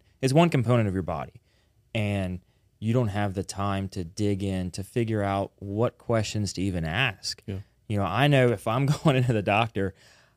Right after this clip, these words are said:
Speaker 1: I don't know what other types of questions to ask other than what's bothering me right now.
Speaker 2: Yeah.
Speaker 1: Whereas if you've got somebody like what you're doing at the Stride Shop where y'all can sit there and work through and talk about everything, then you're bringing in a component of education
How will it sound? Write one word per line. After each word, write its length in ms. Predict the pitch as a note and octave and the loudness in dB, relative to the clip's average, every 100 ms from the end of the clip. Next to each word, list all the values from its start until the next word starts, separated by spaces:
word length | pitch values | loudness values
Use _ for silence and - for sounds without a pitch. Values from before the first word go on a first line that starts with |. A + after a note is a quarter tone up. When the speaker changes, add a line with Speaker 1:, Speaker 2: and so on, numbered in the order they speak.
| _ | _
Speaker 1:
I 120 | G#2+ A#2 | 0 2
don't 180 | C3 | 4
know 140 | A2 G2+ | 2 2
what 180 | G2+ G2 | 2 2
other 140 | F#2 | 0
types 260 | G2 F#2 F#2+ | 0 -2 -4
of 80 | |
questions 400 | - F#2+ F#2 F#2+ | 0 0 0 -4
to 60 | F#2+ | -2
ask 240 | F2+ F#2 G2 | -2 -2 -2
other 120 | F#2+ | -2
than 140 | F#2 | -2
what's 140 | F2+ F2+ | -4 -2
bothering 380 | F#2+ F2+ F2+ F2 | -2 -2 -2 -4
me 120 | E2 | -4
right 220 | D#2+ E2 | -6 -6
now. 440 | F#2 C3+ A2 F2 - | -2 0 -2 -6 -6
Speaker 2:
Yeah. 180 | A#2 G#2+ - - | -4 -4 -6 -2
Speaker 1:
Whereas 340 | A2 G2+ F#2+ | 2 2 0
if 100 | F#2+ | -2
you've 160 | G#2 A2 | -2 2
got 200 | G#2 - | 0 0
somebody 380 | A2 F#2+ F2+ F2+ | -2 0 0 -2
like 220 | E2+ E2 | -4 -4
what 140 | F2+ - | -6 -6
you're 100 | G2 | -4
doing 120 | F#2 F2+ | -4 -4
at 120 | E2 | -8
the 60 | |
Stride 380 | E2+ G2+ A#2 E3+ | -8 -2 0 -2
Shop 340 | - F#2+ F#2 - | 0 -2 -2 -6
where 100 | G2 | -8
y'all 140 | F#2+ | -8
can 160 | G2+ F2+ | -8 -4
sit 380 | - C#3 C#3+ | 0 0 2
there 200 | A2+ G2 | 2 2
and 200 | F2 E2+ | 0 -6
work 300 | F#2 A#2 A2+ - | -2 0 0 -4
through 340 | G#2+ G#2 G2 | -2 -2 -2
and 140 | D#2+ | -6
talk 320 | - G2 B2+ B2+ | -8 -4 -2 0
about 220 | G2+ F2+ | 0 0
everything, 600 | F2 F2+ - F2+ E2+ D#2+ _ _ _ _ | -2 -6 -6 -4 -4 -8 _ _ _ _
then 220 | G2+ A#2 | -2 0
you're 280 | B2 A2 G2 _ _ _ _ | 2 0 -2 _ _ _ _
bringing 480 | G2 G#2+ B2 C3 B2 | -8 0 2 2 2
in 100 | A2+ | 2
a 60 | G#2+ | 0
component 500 | G2+ F#2+ A2+ G#2+ G2+ | -4 -6 -4 -4 -4
of 100 | F2+ | -4
education 880 | F#2 F#2+ - A2 C3 - F2 - | -6 -8 -6 -2 -2 -4 -10 -14